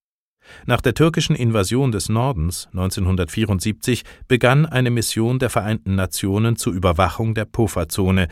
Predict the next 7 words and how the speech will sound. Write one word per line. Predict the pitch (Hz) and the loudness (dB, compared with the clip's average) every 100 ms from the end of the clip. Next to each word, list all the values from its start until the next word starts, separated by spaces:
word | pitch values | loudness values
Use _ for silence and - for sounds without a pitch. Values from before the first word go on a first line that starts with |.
| - _ _ - | -6 _ _ -2
der | 95 85 | 0 0
alten | 107 113 - 127 113 92 | 0 0 0 -2 0 0
Waffenstillstandslinie | 110 - 87 - 87 82 - 87 80 92 90 90 82 | -2 -2 -6 -4 -4 -4 -2 -4 -2 -2 0 0 0
zwischen | - 101 104 92 | -4 -4 0 2
Nord | 78 73 - | 0 -2 -6
und | 98 | -6
Süd. | - 101 82 - | -4 -4 -4 -12